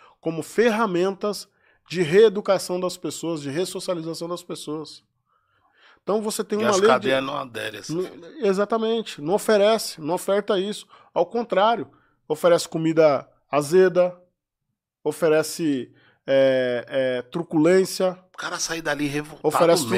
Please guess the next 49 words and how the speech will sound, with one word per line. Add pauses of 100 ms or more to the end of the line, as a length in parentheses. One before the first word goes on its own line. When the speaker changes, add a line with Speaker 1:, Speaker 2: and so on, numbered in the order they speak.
Speaker 1:
truculência
Speaker 2:
né,
Speaker 1:
pro
Speaker 2:
mano?
Speaker 1:
cara,
pra
família. (380)
O
momento
mais
sagrado
de
um
preso
qual
é?
O
da
visita. (460)
Quando
ele,
quando
a
esposa
dele
ou
a
mãe
dele
entra,
fala
que
foi
humilhada.
Acabou
o
dia
do
cara,
acabou
Speaker 2:
Acabou,
Speaker 1:
a
Speaker 2:
mano.
Speaker 1:
semana
do
Speaker 2:
Acabou
a
Speaker 1:
cara.
Speaker 2:
semana.